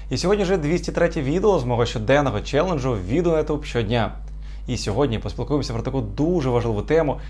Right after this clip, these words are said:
як згрупування карток. Згрупування карток — це плюс для тебе чи мінус, а зараз і розберемось. Сьогодні у мене було день народження матусі, і наразі у мене одинадцята ночі, але челендж відбудеться при будь-якому часі, тому я для тебе сьогодні пишу це відео, друже.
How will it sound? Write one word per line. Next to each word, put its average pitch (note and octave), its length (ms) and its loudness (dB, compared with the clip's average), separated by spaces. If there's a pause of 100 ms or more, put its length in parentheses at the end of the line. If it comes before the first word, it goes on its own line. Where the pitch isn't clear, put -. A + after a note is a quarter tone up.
(120)
як B2 160 0
згрупування B2 640 2
карток. A#2+ 460 0 (220)
Згрупування C#3+ 400 4
карток — F3+ 300 2
це B2+ 100 0
плюс A#2+ 200 0
для D3+ 60 4
тебе D3+ 200 2
чи A2+ 320 0
мінус, C3 400 0
а A2+ 200 4
зараз A#2+ 360 4 (100)
і G#2+ 320 -2
розберемось. G#2+ 600 0 (240)
Сьогодні F#3+ 380 2
у E3+ 120 2
мене D#3+ 160 4
було D3+ 220 6
день D3 200 4
народження D3 400 2
матусі, C#3 640 0 (100)
і C3 60 0
наразі B2+ 280 4
у - 20 0
мене C3 240 2
одинадцята B2 520 0
ночі, C3+ 460 -2
але A#2+ 480 4
челендж A#2 360 -2
відбудеться A2 460 -2
при B2 160 -2
будь-якому A2+ 420 -2
часі, D3+ 300 0
тому A#2+ 200 -2
я A#2 80 0
для G#2+ 80 0
тебе A#2 200 0
сьогодні A2+ 320 -2
пишу A#2 380 -4
це A#2 460 0
відео, B2 300 0
друже. G#2 340 -2